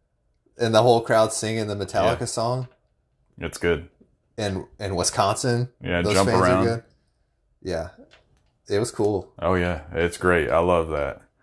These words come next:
Speaker 2: You know, I would say you and I need to go to a game, but I'm already gonna be going to a game. Can't. I mean, we could still go, I guess, later on in the year for sure.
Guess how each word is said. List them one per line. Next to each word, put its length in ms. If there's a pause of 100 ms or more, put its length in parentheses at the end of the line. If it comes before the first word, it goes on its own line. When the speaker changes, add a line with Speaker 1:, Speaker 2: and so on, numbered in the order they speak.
(540)
Speaker 2:
You 140
know, 340 (960)
I 80
would 300
say 240
you 160
and 100
I 80
need 140
to 80
go 100
to 140
a 40
game, 300
but 100
I'm 120
already 200
gonna 140
be 80
going 280
to 100
a 40
game. 340 (340)
Can't. 320 (320)
I 40
mean, 280
we 120
could 140
still 200
go, 220
I 100
guess, 400 (300)
later 280
on 120
in 120
the 100
year 340
for 120
sure. 260